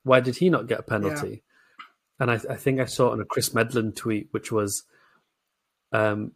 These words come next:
Speaker 1: "It stopped being a problem because it detached itself and flew
Speaker 2: Yeah.
Speaker 1: away." And it's like, "F I A, do you hear yourself? You said this thing stopped being a problem because it did the
Speaker 2: Yeah.
Speaker 1: thing that was dangerous, which is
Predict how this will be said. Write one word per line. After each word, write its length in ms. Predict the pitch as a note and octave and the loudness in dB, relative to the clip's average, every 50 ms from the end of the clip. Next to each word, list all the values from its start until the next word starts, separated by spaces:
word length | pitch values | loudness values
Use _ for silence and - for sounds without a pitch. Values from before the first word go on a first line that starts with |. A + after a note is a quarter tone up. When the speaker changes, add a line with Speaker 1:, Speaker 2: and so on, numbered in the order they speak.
| _ | _
Speaker 1:
"It 120 | - B2 A#2+ | -4 -4 -4
stopped 320 | - - C3+ B2 - - - | 0 0 0 0 0 -2 -2
being 180 | B2 A#2 A2 | 0 0 0
a 40 | G#2 | -2
problem 480 | - - - B2 A#2+ A2+ A2+ G#2 G#2 G#2 | -2 2 2 2 4 4 2 0 0 0
because 280 | A2 - - A2 - | -2 -2 -2 -2 0
it 120 | A#2+ A2+ - | -2 -2 -4
detached 500 | - - - - A#2+ A#2+ - - - - | -6 -10 -4 -2 -2 -2 -2 -4 -6 -6
itself 380 | A#2+ - - A#2 A2 A2 - A#2+ | -6 -4 -2 0 -2 -2 -2 -4
and 120 | A2+ A2 | -6 -6
flew 300 | - - - B2+ B2 A#2+ | -6 -2 0 4 4 6
Speaker 2:
Yeah. 80 | A2+ A2 | 4 4
Speaker 1:
away." 300 | A2+ A2+ A#2+ D3 D#3+ - - _ _ _ _ _ _ _ _ _ _ _ _ _ _ _ _ _ _ _ _ _ _ _ _ _ - | 2 2 0 -2 -4 -6 -12 _ _ _ _ _ _ _ _ _ _ _ _ _ _ _ _ _ _ _ _ _ _ _ _ _ -2
And 100 | B2 B2 | -2 -2
it's 120 | B2 - - | 0 0 0
like, 100 | - - - | 0 0 -2
"F 140 | C3+ - - | -2 2 2
I 100 | C3+ B2+ | 4 4
A, 160 | B2+ C3+ C3+ | 4 4 2
do 140 | B2+ - B2 | 2 2 2
you 140 | A#2 B2 B2 | 2 2 2
hear 240 | A#2+ - C#3+ C#3+ C#3 | 2 2 2 4 4
yourself? 520 | C3 A#2+ A2 - - A2 G2 G2 - - | 4 2 0 0 -2 -4 -4 -4 -4 -4
You 60 | C3 | -6
said 260 | B2+ - C#3 C3 C3 | -2 0 0 2 2
this 320 | B2+ B2+ A#2 - - - _ _ _ _ _ _ _ - | 2 0 0 -2 -4 -8 _ _ _ _ _ _ _ 0
thing 260 | C#3 B2+ A#2+ A2+ G2+ | 2 2 2 2 -2
stopped 420 | - - - B2+ - - - _ | -2 -2 -2 -2 -4 -6 -8 _
being 180 | - B2 A#2 A2+ | -2 -2 -2 -2
a 60 | G#2+ | -4
problem 600 | - - - B2+ B2 B2 A2+ G#2 G2 G2+ A2+ C3+ - _ - - _ _ _ _ _ _ _ _ _ _ | -4 0 2 2 2 2 -2 -4 -4 -6 -8 -12 -14 _ -20 -20 _ _ _ _ _ _ _ _ _ _
because 300 | - C#3+ - B2 A2 - | -6 -2 -2 -2 -2 -2
it 140 | A#2 A#2+ - | -4 -2 0
did 160 | - B2+ A#2 | 0 0 2
the 60 | D#3 F#3+ | 2 4
Speaker 2:
Yeah. 200 | F#3 F3 E3 D#3+ | 4 4 4 4
Speaker 1:
thing 200 | C3+ A#2 A2+ A2 | 2 2 2 2
that 140 | A2+ A2 A2 | 0 0 0
was 120 | A#2 G#2+ - | -2 -2 0
dangerous, 540 | - A#2+ A#2+ A#2 A2+ G#2+ G#2+ G2+ G2 - | 2 2 4 2 2 0 -2 -4 -4 -4
which 200 | - A#2 - - | -6 -8 -6 -4
is 120 | A#2 A2 | -6 -6